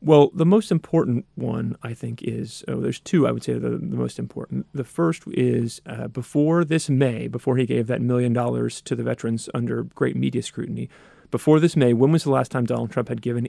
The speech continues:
any money out of his own pocket to a charity, any cash money to a charity? Um, I've never gotten an answer for that. I've asked it a hundred different ways,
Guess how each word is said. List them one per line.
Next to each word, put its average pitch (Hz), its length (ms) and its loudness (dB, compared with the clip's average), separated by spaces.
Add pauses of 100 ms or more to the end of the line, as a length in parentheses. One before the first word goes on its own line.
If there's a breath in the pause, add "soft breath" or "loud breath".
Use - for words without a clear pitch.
any 147 200 0
money 127 320 -2
out 117 120 -6
of 120 80 -6
his 117 100 -6
own 123 160 0
pocket 117 380 -6
to 120 100 -10
a 117 40 -8
charity, 113 400 -10
any 131 120 -2
cash 127 320 -8
money 120 220 -6
to - 100 -8
a 120 60 -6
charity? - 420 -14 (460 soft breath)
Um, 107 380 -4
I've 113 140 -2
never 131 220 4
gotten 120 180 0
an 117 140 -4
answer 113 180 -8
for 113 120 -12
that. 113 100 -6
I've 110 100 -6
asked 113 220 -6
it 117 80 -4
a 113 40 -10
hundred 117 260 -6
different - 260 -10
ways, 123 380 -10